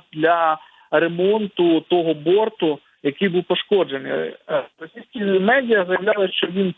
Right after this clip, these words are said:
цілий і неушкоджений, аргументуючи його фотографією, що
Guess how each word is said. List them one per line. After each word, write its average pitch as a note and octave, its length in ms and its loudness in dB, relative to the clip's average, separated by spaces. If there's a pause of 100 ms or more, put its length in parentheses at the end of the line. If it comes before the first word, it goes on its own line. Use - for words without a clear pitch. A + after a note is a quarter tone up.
цілий F#3+ 260 0
і E3 320 -6
неушкоджений, G3+ 600 0
аргументуючи F3+ 720 -2
його F#3+ 300 0 (380)
фотографією, G3 960 -2
що - 260 0